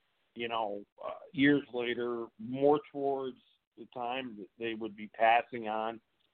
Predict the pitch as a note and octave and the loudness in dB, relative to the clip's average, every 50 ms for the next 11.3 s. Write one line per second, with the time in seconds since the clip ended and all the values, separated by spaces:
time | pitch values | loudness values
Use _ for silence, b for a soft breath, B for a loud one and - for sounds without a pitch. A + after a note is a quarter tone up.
0 | _ _ - D#3 D#3 D3+ E3 D#3+ D#3 - B2 - C#3 C#3 B2 A#2+ A#2 A2+ A2 G#2+ | _ _ -2 0 2 2 2 0 0 -2 -8 -6 -2 -2 0 0 0 -2 -4 -6
1 | G2 G2 F#2 - G2+ G2 G2 F#2+ G2 G2 G2+ G2 G2 - G2 F#2+ G2+ G#2 G#2 F#2+ | -10 -12 -10 -6 -6 -6 -6 -6 -8 -8 -8 -8 -8 -10 -12 -12 -10 -10 -10 -10
2 | F#2 F#2+ F#2 F#2+ F#2+ F#2+ F#2+ F#2+ F#2+ F#2+ F#2+ F#2+ G2 G#2 G#2 G2+ G#2 G#2+ - - | -12 -12 -10 -8 -8 -6 -6 -8 -10 -12 -10 -8 -6 -2 0 2 2 2 2 2
3 | E3+ F3 E3+ E3 D#3+ D3 D3 - - B2+ A#2 - - F2+ E2+ - _ _ _ _ | 2 2 4 4 2 2 2 2 2 2 2 2 -2 -12 -16 -16 _ _ _ _
4 | _ _ _ _ _ _ _ _ _ _ _ _ _ D#3+ F3+ F#3 F#3 F3+ E3 D3+ | _ _ _ _ _ _ _ _ _ _ _ _ _ 2 4 6 6 6 6 6
5 | C#3+ A#2+ C3 B2+ A#2+ A#2 G#2+ G#2+ G#2 G2 F#2+ F#2 F#2 E2+ E2 - _ _ _ _ | 4 0 -2 -4 -4 -2 -2 -4 -4 -6 -6 -8 -12 -14 -16 -20 _ _ _ _
6 | _ _ _ _ _ _ _ _ _ _ _ _ _ - A#2 A2+ - C#3+ D#3 D3+ | _ _ _ _ _ _ _ _ _ _ _ _ _ -14 -14 -8 -4 -2 -2 0
7 | - - D3+ C#3+ C#3 C3+ - - A#2 - - B2 A2+ A2 A2 G#2 A2 G2+ G#2 G2+ | 2 4 6 6 4 4 0 -6 -10 -6 -6 -6 -4 -6 -6 -8 -6 -6 -6 -6
8 | F#2+ G2 G2 G#2 G#2+ G2+ - _ _ _ _ _ _ _ - C3 D3 D3 E3 D#3 | -8 -12 -12 -12 -12 -14 -16 _ _ _ _ _ _ _ -4 -2 -2 0 -2 -2
9 | C#3+ D3 C#3 B2 C#3+ D3+ D3 - - D3+ C#3+ B2+ C3 A#2+ - C3 C3+ C#3 B2 - | -4 -4 -4 -2 -2 -4 -4 -4 -4 -4 -4 -4 -4 -6 -6 -4 -4 -4 -4 -8
10 | E2+ E2+ D#2+ _ _ _ _ _ _ _ _ _ _ _ _ - A2+ B2 B2 B2 | -12 -18 -20 _ _ _ _ _ _ _ _ _ _ _ _ -4 -2 -2 -2 -2
11 | B2 A#2+ A#2 A#2 B2 | -4 -4 -4 -6 -8